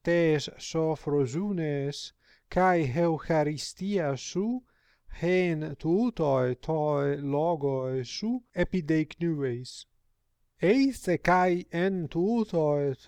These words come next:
τῷ διαφθαρμένῳ αἰῶνι, καὶ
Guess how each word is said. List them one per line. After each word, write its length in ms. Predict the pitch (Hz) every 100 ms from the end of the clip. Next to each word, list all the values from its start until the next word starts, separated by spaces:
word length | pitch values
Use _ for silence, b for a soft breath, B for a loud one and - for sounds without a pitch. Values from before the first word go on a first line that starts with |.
| 139
τῷ 560 | - 165 165 160 151 143
διαφθαρμένῳ 1500 | 139 160 156 - - 151 143 139 165 185 165 143 135 135 131 165 180 175
αἰῶνι, 720 | 151 143 151 180 202 208 220 _ _ _ _ -
καὶ 300 | 175 208 196